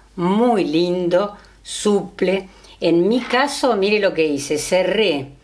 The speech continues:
el escote de atrás directamente cadeneta, no le hice absolutamente nada. Y en la delantera tampoco, no le hice ningún borde ni nada. Cerré cadeneta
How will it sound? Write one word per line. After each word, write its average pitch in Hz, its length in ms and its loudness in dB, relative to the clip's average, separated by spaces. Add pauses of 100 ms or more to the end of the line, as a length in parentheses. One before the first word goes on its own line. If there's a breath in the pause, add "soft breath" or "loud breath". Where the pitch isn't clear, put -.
(320 soft breath)
el 160 140 2
escote 254 400 0
de 226 100 4
atrás 233 260 0
directamente 214 540 -2
cadeneta, 160 640 0
no 208 180 0
le 220 140 0
hice 240 420 -2
absolutamente 196 1200 0
nada. 127 360 -2 (360 loud breath)
Y 214 220 2
en 220 140 0
la 190 140 4
delantera 240 960 0 (720 loud breath)
tampoco, 170 800 0 (180)
no 185 180 2
le 196 100 0
hice 185 240 -2
ningún 165 440 2
borde 294 460 2
ni 220 140 2
nada. 131 360 0
Cerré 180 500 0
cadeneta 285 760 0